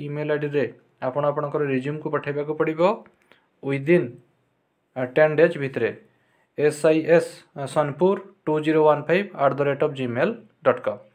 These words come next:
କିମ୍ବା ଦେଖନ୍ତୁ ତାର ଗୋଟେ WhatsApp ନମ୍ବର ମଧ୍ୟ ଅଛି, ସେଇ WhatsApp ନମ୍ବରରେ ବି ଆପଣ ଆପଣଙ୍କ ରିଜ୍ୟୁମ୍ ପଠାଇ ପାରିବେ, ନାଇନ୍ ଫୋର୍ ଥ୍ରୀ ସେଭେନ୍ ଫାଇଭ୍ ସିକ୍ସ ଫୋର୍ ଏଇଟ୍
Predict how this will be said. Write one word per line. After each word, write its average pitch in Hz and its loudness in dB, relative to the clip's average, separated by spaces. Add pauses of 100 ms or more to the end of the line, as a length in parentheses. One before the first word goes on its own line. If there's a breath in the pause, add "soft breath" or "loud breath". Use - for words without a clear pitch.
(260 soft breath)
କିମ୍ବା 165 0
ଦେଖନ୍ତୁ 165 2
ତାର 170 2
ଗୋଟେ 165 -2
WhatsApp 147 0
ନମ୍ବର 160 -2
ମଧ୍ୟ 156 -4
ଅଛି, 156 -2 (300 loud breath)
ସେଇ 160 0
WhatsApp 160 2
ନମ୍ବରରେ 160 0
ବି 156 0
ଆପଣ 147 -2
ଆପଣଙ୍କ 139 -4
ରିଜ୍ୟୁମ୍ 143 -2
ପଠାଇ 151 0
ପାରିବେ, 165 0 (440 soft breath)
ନାଇନ୍ 143 0
ଫୋର୍ 165 0
ଥ୍ରୀ 156 -8
ସେଭେନ୍ 151 0
ଫାଇଭ୍ 143 -2
ସିକ୍ସ 175 -6
ଫୋର୍ 135 0
ଏଇଟ୍ 156 0